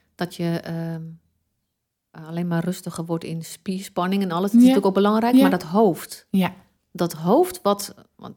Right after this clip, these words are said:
Speaker 1: het is zo mooi dat ze in het Oosterse, in de O-, in Westers-, eh, Oosterse landen zeggen
Speaker 2: Ja.
Speaker 1: ze vaak van, in het Westen wast iedereen zich altijd,
Speaker 2: Mhm.
Speaker 1: maar ze vergeten hun hoofd te wassen.
Speaker 2: Ja.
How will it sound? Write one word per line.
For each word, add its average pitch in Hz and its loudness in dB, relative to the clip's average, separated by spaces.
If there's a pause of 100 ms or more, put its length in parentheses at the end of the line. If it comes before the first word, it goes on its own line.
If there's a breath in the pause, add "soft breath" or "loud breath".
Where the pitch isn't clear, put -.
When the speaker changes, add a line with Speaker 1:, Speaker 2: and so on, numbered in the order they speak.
(120)
Speaker 1:
het - -20
is 175 -16
zo 196 -6
mooi 214 4
dat 208 0
ze - -6
in 202 2
het 202 0
Oosterse, 208 -2
in 214 0
de - 0
O-, 220 2
in 190 -4
Westers-, 233 0
eh, 156 -10
Oosterse 247 -2
landen 254 2
zeggen 240 6
Speaker 2:
Ja. 247 8
Speaker 1:
ze 220 4
vaak 220 0
van, 196 0 (340 loud breath)
in 208 0
het 190 2
Westen 190 2
wast 220 2
iedereen 180 2
zich 170 -4
altijd, 156 -4 (160)
Speaker 2:
Mhm. 208 8
Speaker 1:
maar 208 10
ze 240 8
vergeten 220 0
hun 190 0
hoofd 185 -2
te - -14
wassen. 147 -2
Speaker 2:
Ja. 196 4